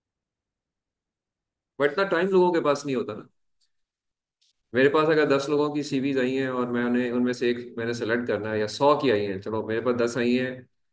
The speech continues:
जो ज़्यादा अच्छी universities होती हैं, ज़्यादा अच्छे, अ, I would say के टॉप नॉच लोग होते हैं, अ, वो उनके पास हज़ारों में लोगों को approach करते हैं,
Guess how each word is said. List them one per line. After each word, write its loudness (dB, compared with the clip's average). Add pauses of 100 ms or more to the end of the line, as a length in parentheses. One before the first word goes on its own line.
(200)
जो 0
ज़्यादा 4
अच्छी 0
universities -2
होती -2
हैं, -2
ज़्यादा 0
अच्छे, 2
अ, -4 (380)
I -2
would -4
say -4
के -2
टॉप -2
नॉच -2
लोग 0
होते -4
हैं, -4 (640)
अ, -6
वो 2
उनके 0
पास 0
हज़ारों 2
में -2 (200)
लोगों 0
को -4
approach -2
करते -6
हैं, -10